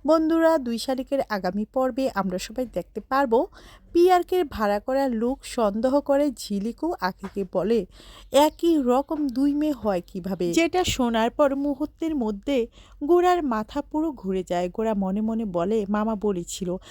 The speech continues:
আঁখি সই নাকি মিলছে না, কেন যেন মনে হচ্ছে এটার মধ্যে কোনো রহস্য আছে।" এদিকে ওই লোকটার হাত থেকে ফোন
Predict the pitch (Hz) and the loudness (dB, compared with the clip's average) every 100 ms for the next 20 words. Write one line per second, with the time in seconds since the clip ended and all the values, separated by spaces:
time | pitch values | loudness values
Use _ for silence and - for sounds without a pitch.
0 | - 277 311 - 339 - 247 240 294 - | -12 -4 -4 -2 -2 0 0 0 -2 0
1 | 294 214 180 - - 185 180 - - - | 0 0 -2 -6 -6 -4 -6 -10 -20 -20
2 | - 202 196 202 254 262 269 269 277 - | -2 0 0 -2 -2 0 -2 -2 -2 -4
3 | - 208 220 240 254 247 277 277 285 208 | -4 -4 -4 -4 -2 -4 -4 -2 0 0
4 | 170 196 - - 180 165 - 175 202 196 | -2 -2 -10 -4 -4 -4 -8 -8 -4 -4
5 | 190 220 - 226 202 185 - 220 208 170 | -2 -4 0 0 0 -2 -2 -6 -2 -4
6 | - - 220 247 - 226 233 | -4 -10 -6 -8 -6 -6 -6